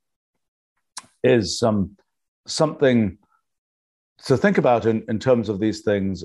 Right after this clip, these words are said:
is the, the sort of relationship of, quotes, recreational mathematics to the actual doing of mathematics.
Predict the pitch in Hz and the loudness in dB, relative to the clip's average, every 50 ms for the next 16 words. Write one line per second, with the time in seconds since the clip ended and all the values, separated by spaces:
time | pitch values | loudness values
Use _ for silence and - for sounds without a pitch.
0 | - - 113 107 104 101 - - - - _ _ _ _ _ _ _ _ - 110 | -4 -2 0 0 2 0 -2 -4 -10 -16 _ _ _ _ _ _ _ _ -6 -2
1 | 107 120 117 113 110 95 - - _ _ _ _ _ _ - 123 120 131 - - | 2 2 2 2 0 -2 -4 -12 _ _ _ _ _ _ -2 2 2 2 4 4
2 | 165 151 135 113 123 127 135 160 180 - - 143 120 - - 120 - - 110 104 | 2 2 4 4 4 6 6 6 4 2 -2 -4 -4 0 -2 0 0 2 0 0
3 | 95 - - _ - 139 131 - - - 117 127 131 - - 127 120 131 147 - | -2 -4 -10 _ -2 0 0 0 -4 0 2 2 2 2 0 2 2 2 2 0
4 | - 143 131 117 113 113 104 - 123 120 127 139 123 101 - - _ - - - | -2 -2 -2 0 -2 -4 -4 -4 -2 -2 0 0 -2 -4 -6 -10 _ -18 -16 -16
5 | - - - _ _ _ _ _ _ _ _ _ - - 147 131 123 120 117 113 | -16 -16 -18 _ _ _ _ _ _ _ _ _ -2 2 2 4 4 4 2 0
6 | - - _ _ _ _ 120 120 123 117 - - - 131 113 92 127 135 131 117 | -4 -12 _ _ _ _ 2 2 2 2 2 0 -4 -4 -2 2 2 2 2 2
7 | 110 98 85 95 95 90 - 90 90 87 78 58 - - - - - - - | 0 -2 -6 -6 -8 -8 -8 -8 -6 -6 -6 -8 -12 -14 -10 -8 -8 -8 -10